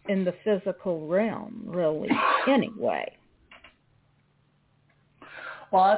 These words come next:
Speaker 2: think that by making readings available to people, that's a good thing. And at nine o'clock P M Central Time,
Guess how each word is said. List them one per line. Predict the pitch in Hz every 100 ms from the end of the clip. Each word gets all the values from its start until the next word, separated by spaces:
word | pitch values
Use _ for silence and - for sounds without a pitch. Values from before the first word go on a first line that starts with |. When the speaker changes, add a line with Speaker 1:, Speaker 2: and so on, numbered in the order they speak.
| -
Speaker 2:
think | 359
that | 214 - 208 185
by | 156 170
making | 170 175 190 190 151
readings | 147 143
available | 131 127 139 135 131
to | -
people, | - 135 110 135 117 - _ _ _ _ _ _ _ _ _ _ _ _ _ -
that's | 151 160
a |
good | 127 139 135 -
thing. | 113 113 _
And | - 170 160 165
at | 156 151
nine | 160 170
o'clock | 170 190 - - -
P | 160 170
M | 147 -
Central | 185 208 180 143
Time, | - 110